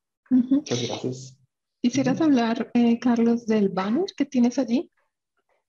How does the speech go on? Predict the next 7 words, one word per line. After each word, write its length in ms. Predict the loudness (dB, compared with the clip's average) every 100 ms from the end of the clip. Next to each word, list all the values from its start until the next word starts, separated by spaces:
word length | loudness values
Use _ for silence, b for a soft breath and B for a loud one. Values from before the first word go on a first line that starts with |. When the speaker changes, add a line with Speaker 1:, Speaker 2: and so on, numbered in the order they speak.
| _ _ _ _ _ _ _
Speaker 2:
Ah, 240 | -6 -2 0
por 120 | 0
supuesto. 540 | 0 0 0 -2 -4 -2
Gracias 260 | -2 -2
por 120 | -2 0
mencionarlo. 460 | 0 0 0 -2 -8 b b b
Eh, 400 | 0 2 2 0